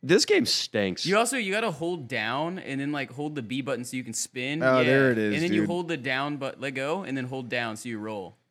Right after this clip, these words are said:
Speaker 1: I hate
Speaker 2: Yeah.
Speaker 1: this game, dude. Leo, tell me about a blowjob. It's gonna be
Speaker 3: All
Speaker 1: more
Speaker 3: right,
Speaker 1: fun.
Speaker 3: so this, uh, this chick, as you get just, <laughs> as you're getting annihilated in Sonic level
Speaker 1: <laughs>
Speaker 3: one, dude. This seems like a pretty complicated level one, dude. What
Speaker 1: By
Speaker 3: the hell's going on?
Speaker 1: by a very calm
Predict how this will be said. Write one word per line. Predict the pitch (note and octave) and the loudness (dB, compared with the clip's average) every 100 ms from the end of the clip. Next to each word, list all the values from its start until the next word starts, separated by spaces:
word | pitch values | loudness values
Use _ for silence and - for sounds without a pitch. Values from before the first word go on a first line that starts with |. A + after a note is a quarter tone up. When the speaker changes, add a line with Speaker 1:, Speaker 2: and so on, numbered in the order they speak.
| _ _ - | _ _ -2
Speaker 1:
I | |
hate | F3 A2+ G#2+ | 0 0 -2
Speaker 2:
Yeah. | |
Speaker 1:
this | D2+ - | -6 -8
game, | E2 E2+ F2 F2 | -6 -6 -6 -6
dude. | F2 F2 B2 _ _ _ _ _ | -6 -8 -12 _ _ _ _ _
Leo, | C#3 D3+ | 6 8
tell | E3+ A#3+ | 8 6
me | |
about | G3+ B2 | 6 4
a | |
blowjob. | G#2 G2 E2+ F2 E2+ | 2 0 2 0 -2
It's | - | 0
gonna | C3 | 4
be | C#3+ | 6
Speaker 3:
All | |
Speaker 1:
more | C3 | 6
Speaker 3:
right, | A#2 | 6
Speaker 1:
fun. | F#2 | 4
Speaker 3:
so | B2+ | 2
this, | C3 C#3 - | 2 2 4
uh, | C#3 B2+ | 6 6
this | B2 | 2
chick, | - - D3 C3 A#2+ - - | 0 0 4 6 4 0 2
as | C3 A#2+ | 2 4
you | C3 | 4
get | C3 F2+ | 2 2
just, | G#2 G2 G2 F#2+ - _ | -4 -4 -4 -2 -4 _
<laughs> | - - | -20 0
as | C#3 D#3 C#3+ C3 | 8 8 8 4
you're | D3+ | 4
getting | D3 B2 | 4 2
annihilated | A2 G#2 A#2 A#2+ A2 G2+ F#2 | 2 2 4 4 4 2 0
in | F2+ | 0
Sonic | - B2 A2+ G#2+ - - A2+ | 2 4 4 2 0 0 4
level | D3+ D#3+ B2 | 6 6 6
Speaker 1:
<laughs> | |
Speaker 3:
one, | G2 D3 F#3 C4 | 4 4 4 4
dude. | D4 D#4 | 6 6
This | C4 G#3 | 6 4
seems | C4 E4 | 4 2
like | E4 | 2
a | E3 | 4
pretty | F#3+ F#3+ | 4 4
complicated | C#3 D3+ D#3 D3 C#3 A#2+ | 6 6 8 6 6 4
level | A2+ B2 G#2+ G2 | 6 6 4 4
one, | A2+ G#2 F2 | 6 4 2
dude. | D#2+ D#2+ | -2 0
What | F#2 | 4
Speaker 1:
By | F3 F#3 | 4 6
Speaker 3:
the | |
hell's | E3 C#3+ | 6 4
going | C#3+ A#2+ A#2 | 4 6 6
on? | A#2 F#2+ | 4 4
Speaker 1:
by | F3+ F#3 | 4 6
a | E3 | 8
very | F#3 F#3 | 8 6
calm | - D#3+ D#3+ D#3+ | 4 4 8 8